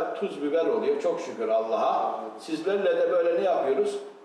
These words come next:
Speaker 1: Sohbetimizi, bilgilerimizi paylaşıyoruz. Ticarette bir sağlayı var. Yapmış olduğun işin doğru mu, yanlış mı?
Speaker 2: Tabii.
Speaker 1: Biz birbirimize sorarak doğruları, yanlışı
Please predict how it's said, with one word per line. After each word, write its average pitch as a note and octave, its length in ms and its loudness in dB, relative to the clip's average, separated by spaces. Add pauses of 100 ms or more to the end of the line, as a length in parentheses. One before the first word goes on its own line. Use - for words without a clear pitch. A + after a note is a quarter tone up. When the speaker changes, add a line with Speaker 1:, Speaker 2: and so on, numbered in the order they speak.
Speaker 1:
Sohbetimizi, D3+ 840 -2
bilgilerimizi D3 680 -2
paylaşıyoruz. D3+ 800 0 (440)
Ticarette F3+ 580 0
bir A#3+ 60 -2
sağlayı E3+ 560 2
var. A#2+ 120 2
Yapmış C#3+ 480 0
olduğun C#3 220 2
işin - 280 -6
doğru D#3+ 280 2
mu, G#2 120 0
yanlış D3 400 0
mı? - 80 -4 (100)
Speaker 2:
Tabii. B2+ 120 -4 (220)
Speaker 1:
Biz A3+ 320 -2
birbirimize F#3 640 0
sorarak G3 560 0
doğruları, B2+ 480 2
yanlışı C3 460 0